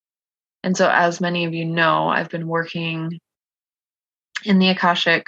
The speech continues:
field and in the Akashic Records, working towards getting my certification to be a guide in that field. And I've been podcasting. Those are the two things that have changed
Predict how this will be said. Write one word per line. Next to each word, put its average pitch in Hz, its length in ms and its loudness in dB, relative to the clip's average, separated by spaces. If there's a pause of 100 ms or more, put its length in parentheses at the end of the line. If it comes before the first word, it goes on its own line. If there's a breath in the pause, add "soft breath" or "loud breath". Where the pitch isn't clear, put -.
(140)
field 165 440 2
and 170 120 -2
in 160 120 -6
the 160 100 -6
Akashic 160 440 -4
Records, 156 840 -2 (640)
working 165 340 0
towards 170 360 0
getting 170 200 2
my 160 120 0
certification 156 1080 -4 (760)
to - 160 -4
be 165 140 4
a 160 60 2
guide 151 420 2
in 160 260 -6
that 147 240 -2
field. 156 480 -4 (2000 soft breath)
And 170 260 2
I've 160 140 0
been 160 160 -4
podcasting. 165 760 -4
Those 165 220 -2
are 160 80 -2
the 165 140 -2
two - 360 2
things 175 440 0
that 160 120 0
have 160 160 -4
changed 185 840 0